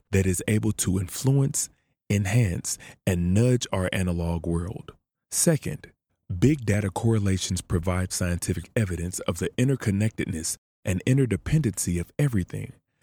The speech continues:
thereby supporting narratives of the world as a web without a weaver. Third, in contrast to previous paradigm shifts,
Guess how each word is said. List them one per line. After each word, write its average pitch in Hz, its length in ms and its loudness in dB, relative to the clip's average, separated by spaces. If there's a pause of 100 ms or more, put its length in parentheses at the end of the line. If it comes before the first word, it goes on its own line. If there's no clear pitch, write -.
(160)
thereby 123 460 4
supporting 104 580 0
narratives 101 480 2
of 87 120 -2
the 90 100 0
world 104 520 2
as 90 160 -2
a 82 100 -2
web 95 440 0
without 87 480 -6
a 87 100 -4
weaver. 85 600 -6 (720)
Third, 87 440 0 (300)
in 98 140 6
contrast 110 640 0
to 87 80 -2
previous 92 360 2
paradigm 82 480 0
shifts, - 460 -8